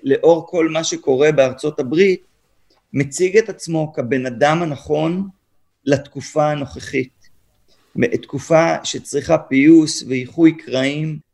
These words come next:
והוא באמת רץ על ערכים של אחריות ושיקול דעת וניסיון ואבהות, וכשאמריקה מדממת, היא צריכה מנהיגות שלא תמשיך להסית ולהצית, אלא הוא הבן אדם הנכון, כי הגיע, הגיע עת פיוס.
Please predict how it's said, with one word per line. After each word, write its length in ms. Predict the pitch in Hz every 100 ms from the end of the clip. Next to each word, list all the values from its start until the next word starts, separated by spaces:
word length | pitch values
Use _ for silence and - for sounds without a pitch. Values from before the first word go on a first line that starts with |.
| _
והוא 180 | 135 127
באמת 300 | 143 160 175
רץ 260 | 185 190 202
על 100 | 165
ערכים 380 | 156 151 185 170
של 220 | 190 151
אחריות 640 | - 135 135 151 180 170 131
ושיקול 500 | - - - 147 131
דעת 460 | 139 151 175 165 123
וניסיון 840 | 131 131 - 131 135 151 160 151
ואבהות, 800 | 127 117 110 120 151 165 160 _ _ 123
וכשאמריקה 640 | - 143 135 160 165 170
מדממת, 800 | 143 131 135 175 175 151 151 - 123
היא 80 | -
צריכה 720 | - 143 131 160 156 156 156 -
מנהיגות 800 | 135 135 131 110 156 165 165 _ _ _ -
שלא 640 | - 143 151 156 156 151 151
תמשיך 400 | 139 - 151 160
להסית 440 | 131 131 147 156 143
ולהצית, 640 | 135 127 123 - 208 190 _ _ -
אלא 240 | 131 127 123 117 104 101 98 _ _ -
הוא 160 | 156
הבן 260 | 165 156 143
אדם 300 | 131 151 156
הנכון, 500 | 143 131 165 170 165
כי 120 | 160 135
הגיע, 480 | 123 156 160 143 - _ _ -
הגיע 300 | 131 147 151
עת 200 | 147 - -
פיוס. 480 | 135 131 - -